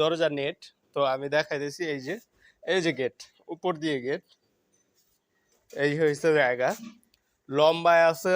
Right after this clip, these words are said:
আপনার তিন ফিট, পাশে হচ্ছে দুই ফিট। এই যে আরেকটা খোপ, লম্বায় আছে দুই ফিট, আর পাশে, এই লম্বায় তিন ফিট আর পাশে দুই ফিট। তো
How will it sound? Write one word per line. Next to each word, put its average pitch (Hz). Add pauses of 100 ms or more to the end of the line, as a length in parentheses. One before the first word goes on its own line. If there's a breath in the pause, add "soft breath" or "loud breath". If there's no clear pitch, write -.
(100)
আপনার 185 (100)
তিন 180 (100)
ফিট, 202 (180)
পাশে 156
হচ্ছে 165 (340)
দুই 170
ফিট। 135 (2000)
এই 139
যে 143
আরেকটা 139 (120)
খোপ, 143 (4000)
লম্বায় 160
আছে 180 (100)
দুই 180
ফিট, 202 (140)
আর 135 (100)
পাশে, 151 (200)
এই 135 (160)
লম্বায় 190
তিন 214
ফিট 226 (100)
আর 196
পাশে 185 (100)
দুই 160
ফিট। 120 (1120)
তো 160